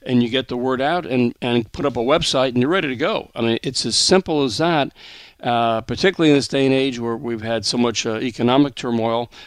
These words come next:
uh, due to the pandemic, I would imagine we're gonna see even more people go into the travel sports business, business. Again, a few years ago, Time Magazine, uh, said that the youth sports industry,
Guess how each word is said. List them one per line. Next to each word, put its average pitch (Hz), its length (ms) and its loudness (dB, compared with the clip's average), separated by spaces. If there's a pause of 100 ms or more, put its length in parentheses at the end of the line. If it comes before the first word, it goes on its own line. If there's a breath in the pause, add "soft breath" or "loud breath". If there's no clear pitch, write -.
(140 loud breath)
uh, 123 60 -8
due 123 160 -2
to 117 60 -2
the 117 100 -2
pandemic, 123 560 2 (320 soft breath)
I - 80 -8
would 127 140 -2
imagine 131 580 2
we're 127 100 -4
gonna 127 160 2
see 131 180 -2
even 127 180 2
more 170 260 2
people 113 400 -6
go 113 200 -2
into 113 200 -2
the 107 100 -8
travel 107 380 -2
sports 107 380 -8
business, 110 340 -4
business. 131 480 -2 (400 loud breath)
Again, 143 580 4
a 120 100 -12
few 165 200 -10
years 185 300 -4
ago, 127 200 -2
Time 151 360 2
Magazine, 127 640 2 (480 loud breath)
uh, 120 460 -2
said 135 340 -2
that 127 280 -4
the 135 100 -4
youth 123 440 -2
sports 151 480 -4
industry, 156 640 0